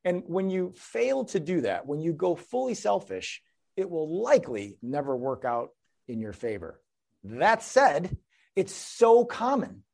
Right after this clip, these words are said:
The bar is so remarkably low that we've been lulled into thinking that that's okay. And it's not. What's interesting is it happens all the time. You guys have seen people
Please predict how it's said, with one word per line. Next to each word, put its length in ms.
The 100
bar 320
is 280
so 220
remarkably 1040
low 480
that 140
we've 240
been 220
lulled 380
into 180
thinking 400
that 200
that's 260
okay. 400
And 160
it's 140
not. 460
What's 200
interesting 680
is 140
it 160
happens 300
all 140
the 60
time. 240
You 140
guys 260
have 140
seen 340
people 480